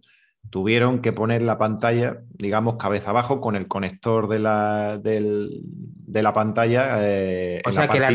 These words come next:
Speaker 1: in-, en la
Speaker 2: arquitectura
Speaker 1: pa-,
Speaker 2: y
Speaker 1: en
Speaker 2: el
Speaker 1: la parte,
Speaker 2: diseño
Speaker 1: en la parte
Speaker 2: interno
Speaker 1: inf-, en la parte inferior.
Speaker 2: La arquitectura y el diseño interno hace que tengan que ponerlo de otra manera en la cual cuando
Speaker 1: Es una,
Speaker 2: refresca,
Speaker 1: es un, es un
Speaker 2: refresca
Speaker 1: mot-,
Speaker 2: de
Speaker 1: es
Speaker 2: una
Speaker 1: un
Speaker 2: manera
Speaker 1: motivo.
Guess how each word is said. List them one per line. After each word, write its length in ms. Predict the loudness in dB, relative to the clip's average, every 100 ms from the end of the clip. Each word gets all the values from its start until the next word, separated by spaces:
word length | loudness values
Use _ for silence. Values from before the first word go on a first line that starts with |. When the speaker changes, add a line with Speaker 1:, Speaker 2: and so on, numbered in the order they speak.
| 2
Speaker 1:
in-, 60 | 4
en 100 | 4
la 60 |
Speaker 2:
arquitectura 140 | 6 6
Speaker 1:
pa-, 80 | 6
Speaker 2:
y 20 |
Speaker 1:
en 60 |
Speaker 2:
el 40 | 6
Speaker 1:
la 20 | 6 4
parte, 120 | 4
Speaker 2:
diseño 180 | 4 4
Speaker 1:
en 60 | 4
la 40 | 6
parte 140 | 6
Speaker 2:
interno 200 | 6 4 2
Speaker 1:
inf-, 120 | -4
en 140 | -2 0
la 100 | 2
parte 240 | 0 2
inferior. 540 | 0 0 0 0 -2 -8 _ _ -20 _ -6
Speaker 2:
La 100 | -2
arquitectura 440 | 0 -2 2 4
y 20 |
el 40 | 4
diseño 240 | 2 0
interno 420 | 0 2 2 4
hace 440 | 2 4 2 2 -4
que 140 | -4 -2
tengan 380 | -2 -2 -4
que 100 | -4
ponerlo 380 | -2 0 0 2
de 80 | 0
otra 180 | 0 -2
manera 380 | 0 0 -2 -4
en 140 | -6
la 160 | -4 -2
cual 340 | 0 0 -2 _ _ _
cuando 280 | -8 0 2
Speaker 1:
Es 60 |
una, 200 | 2 2
Speaker 2:
refresca, 200 | 0 2 2
Speaker 1:
es 20 | 2
un, 60 | 0 -2
es 140 | 0 2
un 100 | 2
Speaker 2:
refresca 100 | 2 0
Speaker 1:
mot-, 180 | -6 -2
Speaker 2:
de 80 | 0
Speaker 1:
es 60 |
Speaker 2:
una 40 | 2
Speaker 1:
un 60 |
Speaker 2:
manera 180 | 2 2
Speaker 1:
motivo. 120 | 0